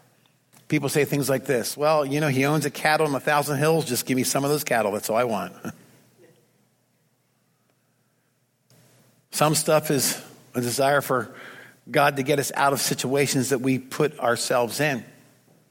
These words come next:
But so often, our focus is on comfort. It's the idol of comfort. This past week,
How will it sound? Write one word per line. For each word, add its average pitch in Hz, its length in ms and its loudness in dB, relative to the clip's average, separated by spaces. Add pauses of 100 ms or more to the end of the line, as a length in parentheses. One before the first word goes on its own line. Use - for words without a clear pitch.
(1160)
But 139 120 -4
so 143 200 -2
often, 147 560 0 (720)
our 139 120 2
focus 151 460 0
is 131 140 -2
on 127 160 2
comfort. - 680 -4 (240)
It's 123 180 -4
the 135 220 -2
idol 139 500 0
of 104 160 -8
comfort. - 680 -8 (4000)
This - 160 -4
past 147 420 2
week, 147 340 4